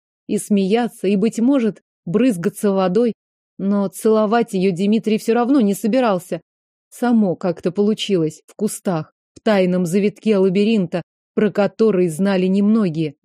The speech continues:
Дмитрий вот знал, случалось здесь прятаться. «Что вы делаете?» строго спросила рыжая, только глаза всё одно сияли.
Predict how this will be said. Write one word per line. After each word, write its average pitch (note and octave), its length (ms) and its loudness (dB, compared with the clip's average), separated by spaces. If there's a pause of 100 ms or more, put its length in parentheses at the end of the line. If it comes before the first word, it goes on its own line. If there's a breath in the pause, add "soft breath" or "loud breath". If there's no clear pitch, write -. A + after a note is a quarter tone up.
(140)
Дмитрий G3 520 0
вот G3 160 -2
знал, G3 400 -2 (180)
случалось G#3+ 640 0
здесь E3+ 300 -2
прятаться. F#3 640 -4 (540)
«Что - 280 -2
вы E4 140 4
делаете?» A#3+ 680 2 (600)
строго G#3 420 0
спросила G#3 600 0
рыжая, G3 380 -2 (380)
только G#3+ 300 0
глаза G#3+ 400 0
всё G#3 220 -2
одно G#3 260 0
сияли. G3 580 -2